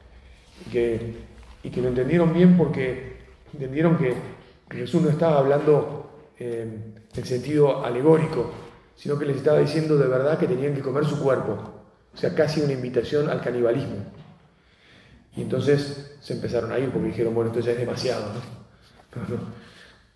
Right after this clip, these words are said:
Hasta aquí, más o menos, ¿viste? A veces decís cosas difíciles, pero, pero que, que tenemos que comer tu cuerpo. Y entonces se iban y ya no le seguían. ¿Ves? Dice San Juan el Evangelio, "De ese momento muchos de sus discípulos se alejaron de él y dejaron de acompañarlo".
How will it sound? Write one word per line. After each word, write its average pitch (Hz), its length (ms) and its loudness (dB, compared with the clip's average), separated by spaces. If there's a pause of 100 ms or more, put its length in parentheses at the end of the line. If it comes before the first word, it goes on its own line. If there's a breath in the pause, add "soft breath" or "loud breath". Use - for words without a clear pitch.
(120)
Hasta - 180 -4
aquí, - 580 -4
más 127 220 -2
o 117 80 0
menos, 143 260 0
¿viste? 120 680 -4 (100)
A 120 80 -8
veces 123 260 0
decís 131 240 -2
cosas 131 220 0
difíciles, 156 580 4
pero, 120 180 0 (800 loud breath)
pero 117 160 -4
que, 110 140 -10
que 110 100 -4
tenemos 135 260 0
que - 60 -6
comer 123 200 -2
tu - 100 -4
cuerpo. 120 640 -2
Y 120 60 -12
entonces 123 280 -4
se - 220 -6
iban 131 300 -2
y 120 40 -4
ya 127 120 0
no 127 80 0
le 120 100 0
seguían. 120 720 -4 (1200)
¿Ves? - 300 -8
Dice - 760 -4 (300)
San 104 180 -8
Juan 120 220 -2
el 117 80 0
Evangelio, 120 420 0
"De 120 120 -2
ese - 160 -2
momento 139 360 0
muchos 139 380 0
de - 40 -4
sus 151 140 -2
discípulos 143 480 -2
se 120 80 -4
alejaron 123 420 -4
de 135 100 2
él 175 120 0
y - 40 0
dejaron 147 340 0
de 143 60 2
acompañarlo". 113 580 -4